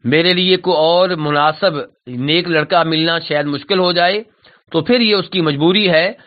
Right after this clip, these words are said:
तो फिर ऐसे खामद के साथ रहे और उसे बार बार नसीहत करती रहे, बार बार समझाती रहे। और अगर कभी खामद की किसी बात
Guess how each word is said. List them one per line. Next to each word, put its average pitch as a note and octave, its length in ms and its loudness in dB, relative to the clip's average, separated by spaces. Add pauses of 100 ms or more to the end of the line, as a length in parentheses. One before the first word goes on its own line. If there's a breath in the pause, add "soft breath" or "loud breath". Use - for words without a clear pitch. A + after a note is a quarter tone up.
(180 soft breath)
तो D#3+ 80 -2
फिर E3+ 200 -2
ऐसे D#3 260 -2
खामद D#3+ 360 -4
के D#3 80 -4
साथ D3+ 260 -6
रहे F3 360 0 (500 soft breath)
और D#3+ 120 2
उसे E3 240 0
बार D3 260 2
बार D#3+ 280 -2
नसीहत E3 400 -8
करती D#3+ 360 -2
रहे, G3 300 0 (320 soft breath)
बार D3+ 300 0
बार D3+ 260 0
समझाती C#3+ 760 -4
रहे। B2 380 -2 (920 soft breath)
और F3+ 360 2
अगर F#3 280 0
कभी F3+ 400 -2 (840)
खामद E3 480 -2
की F#3 280 -4
किसी F#3+ 400 -2
बात D#3 580 0